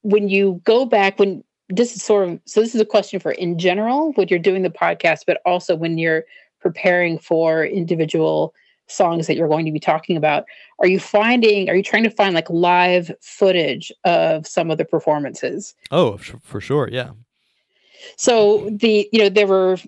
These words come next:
Speaker 1: a handful over the past month that I've been able to, you know, to find, and there was one that I watched just a few times, and it was,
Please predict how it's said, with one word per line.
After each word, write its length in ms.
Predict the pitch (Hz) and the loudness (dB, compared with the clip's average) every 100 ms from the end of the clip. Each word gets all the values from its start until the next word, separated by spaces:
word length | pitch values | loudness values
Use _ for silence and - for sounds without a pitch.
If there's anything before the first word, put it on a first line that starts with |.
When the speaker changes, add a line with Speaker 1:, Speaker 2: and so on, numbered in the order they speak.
| _ | _
Speaker 1:
a 60 | 202 | -4
handful 760 | - 233 240 220 180 175 180 190 | 0 0 0 0 2 2 -2 -2
over 160 | 190 | -4
the 60 | 170 | -4
past 320 | - 175 - | -2 -4 -4
month 260 | 185 170 165 | -4 -4 -2
that 100 | 165 | -2
I've 140 | 165 | -2
been 120 | 160 165 | -2 -4
able 220 | 175 165 | -2 -4
to, 420 | - - 151 117 160 _ _ _ _ _ _ - | -4 -4 -2 -2 -6 _ _ _ _ _ _ -4
you 100 | 180 | -4
know, 60 | |
to 140 | 170 170 | -2 -2
find, 400 | - 170 170 160 | 0 0 0 0
and 100 | 170 | 0
there 80 | 160 | 0
was 200 | 165 180 | -2 0
one 220 | 185 208 | 0 2
that 100 | 185 | 2
I 80 | 175 | 2
watched 440 | 170 170 156 - | 2 0 -2 -4
just 240 | 156 - 170 | -6 -6 -12
a 40 | |
few 240 | - 240 | -2 -2
times, 520 | 262 190 147 147 151 180 | 0 -2 -2 -4 -2 -2
and 120 | 165 | -2
it 100 | 202 | 0
was, 340 | 175 165 160 | 0 0 -6